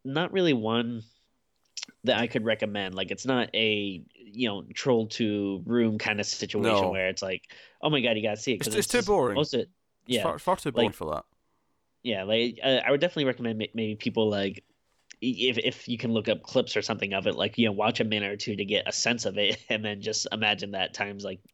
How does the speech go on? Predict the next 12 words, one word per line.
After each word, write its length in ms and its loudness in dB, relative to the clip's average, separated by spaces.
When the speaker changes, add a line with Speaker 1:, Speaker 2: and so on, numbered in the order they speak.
Speaker 1:
you 180 -2
know, 80 -6
ninety 340 0
minutes. 340 -4
But, 240 -4
uh, 400 2
yeah, 520 -4
it's, 320 0
uh, 160 -2
it's 200 -8
so 600 6
painfully, 680 -2